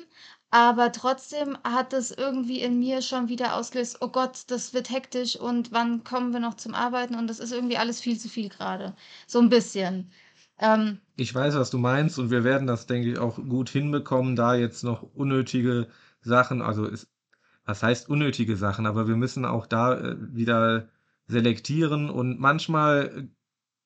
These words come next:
Speaker 2: wobei es bei uns eigentlich relativ selten war, dass wir so richtig daneben gegriffen haben und irgendwas erlebt haben, was uns so richtig enttäuscht hat und
Speaker 1: Palmweg.
Speaker 2: schlecht war und ja, das ist ein ganz gutes Beispiel.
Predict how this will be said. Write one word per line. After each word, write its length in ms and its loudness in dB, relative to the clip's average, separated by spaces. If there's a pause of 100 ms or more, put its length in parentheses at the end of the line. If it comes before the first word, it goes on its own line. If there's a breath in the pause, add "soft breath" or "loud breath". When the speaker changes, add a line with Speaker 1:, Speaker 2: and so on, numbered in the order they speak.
(120)
Speaker 2:
wobei 280 4
es 120 0
bei 100 2
uns 200 -2
eigentlich 280 -2
relativ 360 -2
selten 500 -2
war, 320 0 (460 loud breath)
dass 240 0
wir 100 2
so 100 0
richtig 340 -2
daneben 420 0
gegriffen 560 -4
haben 420 0 (420 loud breath)
und 300 -2
irgendwas 720 0 (180)
erlebt 460 2
haben, 300 4
was 180 -2
uns 180 -4
so 120 -2
richtig 520 -2 (320)
enttäuscht 640 -2
hat 240 2
und 180 -2
Speaker 1:
Palmweg. 220 2 (180)
Speaker 2:
schlecht 200 -10
war 320 2
und 280 -4 (460 soft breath)
ja, 360 2
das 180 0
ist 160 -6
ein 100 -4
ganz 220 -4
gutes 300 -4
Beispiel. 580 -2